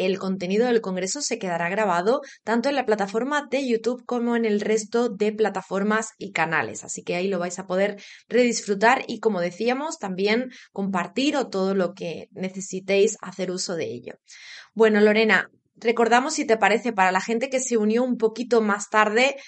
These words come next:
el, el tema de la terapia, por si alguien, alguna persona, ¿no?, de las que nos está viendo resuena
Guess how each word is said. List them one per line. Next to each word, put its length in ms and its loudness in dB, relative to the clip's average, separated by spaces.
el, 460 0
el 180 2
tema 240 4
de 100 6
la 160 6
terapia, 640 6
por 160 -6
si 240 -4
alguien, 460 2
alguna 380 0
persona, 500 0
¿no?, 160 0
de 120 2
las 220 -4
que 120 -6
nos 180 -6
está 300 -4
viendo 260 2
resuena 720 0